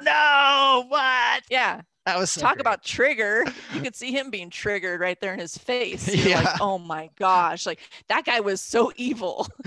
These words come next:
Speaker 2: you know?
Speaker 1: They tried to kill
Speaker 2: I
Speaker 1: him.
Speaker 2: mean, yeah, I,
Speaker 1: Literally
Speaker 2: so
Speaker 1: tried
Speaker 2: that
Speaker 1: to
Speaker 2: was,
Speaker 1: kill him.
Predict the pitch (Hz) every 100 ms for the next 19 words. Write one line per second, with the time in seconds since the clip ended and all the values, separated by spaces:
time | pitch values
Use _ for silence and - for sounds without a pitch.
0 | 302 190 233 - - - 190 214 214 208
1 | - - 480 381 202 196 175 _ _ _
2 | _ _ _ _ _ _ 165 151 - 226
3 | 285 294 254 156 - 214 262 214 - -
4 | 208 226 180 131 127